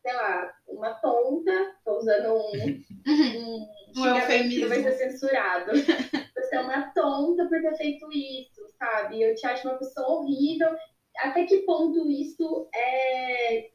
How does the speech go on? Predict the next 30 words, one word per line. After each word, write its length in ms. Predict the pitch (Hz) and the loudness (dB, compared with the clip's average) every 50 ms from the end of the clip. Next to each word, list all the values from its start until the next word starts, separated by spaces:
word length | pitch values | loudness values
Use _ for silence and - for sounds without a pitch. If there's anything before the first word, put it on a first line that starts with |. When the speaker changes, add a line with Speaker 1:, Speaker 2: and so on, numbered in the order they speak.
| _ _ - | _ _ -2
Speaker 1:
é 140 | 226 240 226 | -2 -2 0
bom, 340 | 220 269 262 247 226 208 202 | 2 2 2 2 2 -2 -6
sabe? 360 | - - 247 226 202 202 196 190 - | -6 -4 -2 -2 0 2 0 0 0
Porque 200 | 523 508 - 277 | -2 -4 2 2
Speaker 2:
Não, 160 | 539 403 349 | 4 6 6
Speaker 1:
ainda 140 | 339 330 330 | 4 4 0
Speaker 2:
é 40 | |
Speaker 1:
assim 140 | 339 302 277 | -2 -2 -4
é 40 | 277 | -4
uma 160 | 269 - 269 269 | -6 -8 -8 -8
pessoa. 600 | 285 285 - - - 240 226 214 196 185 185 - | -8 -8 -8 -4 -2 0 0 0 0 -2 -2 0
Speaker 2:
Eu 120 | 269 294 311 | 2 4 4
acho 260 | 311 320 320 - - | 4 4 2 0 -2
que 60 | - 339 | -2 -2
Speaker 1:
Eu 40 | 349 | 0
não 80 | 285 294 | 0 0
Speaker 2:
não 60 | 349 | 2
é 160 | 330 330 - 339 | 2 2 2 2
Speaker 1:
sei. 80 | 302 | 2
Speaker 2:
bom, 340 | 285 262 233 208 190 180 175 - - _ _ _ _ | 0 2 2 2 0 -2 -8 -14 -20 _ _ _ _
mas 260 | _ 226 233 240 269 277 | _ -4 -2 -2 2 4
eu 120 | 302 285 | 4 4
acho 260 | 285 285 294 294 - - | 4 4 2 0 -4 -8
que 100 | 294 - | -12 -2
também 360 | - 294 277 277 277 277 285 | -2 -2 0 2 0 0 0
é 20 | |
uma 160 | 285 294 285 | 0 0 -2
linha 240 | 285 285 277 277 277 | -2 -2 -2 -2 -2
muito 400 | 277 277 285 285 302 302 330 - | -2 -2 -4 -6 -4 -6 -8 -8
tênue. 640 | _ 330 302 285 277 269 269 254 220 180 165 180 - | _ 2 2 2 2 0 -2 -4 -6 -8 -10 -12 -16